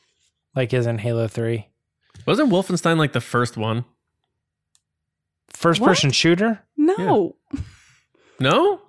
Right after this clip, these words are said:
Speaker 2: What
Speaker 3: No.
Speaker 2: came before that?
Speaker 3: I don't,
Speaker 1: You know,
Speaker 3: I
Speaker 1: I
Speaker 3: don't
Speaker 1: thought
Speaker 3: think
Speaker 1: the same
Speaker 3: so.
Speaker 1: thing, Lacey. I was like, "No, you're dumb." And then I was, <laughs> I'm like,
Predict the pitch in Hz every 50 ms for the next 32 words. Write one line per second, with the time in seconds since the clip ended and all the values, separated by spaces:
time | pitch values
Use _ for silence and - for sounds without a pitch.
0 | _ _ - 185 196 247 285 - 320 311 302 - - 302 302 302 349 339 247 -
1 | - - _ _ _ _ _ _ _ _ _ _ _ _ _ _ _ _ _ _
2 | _ _ _ _ _ _ _ _ _ _ _ _ _ _ _ - 269 311 370 427
3 | 480 466 _ - _ _ _ - - _ - - 151 160 170 196 190 185 185 185
4 | - - 208 190 - - 175 151 - 170 160 131 - 156 143 147 147 147 147 -
5 | - 160 147 147 - - 139 135 131 127 - - 139 151 156 151 147 143 147 143
6 | 135 127 143 135 120 - 131 123 120 117 113 113 - - 139 135 135 131 165 170
7 | 151 127 180 170 - 180 170 156 143 139 135 -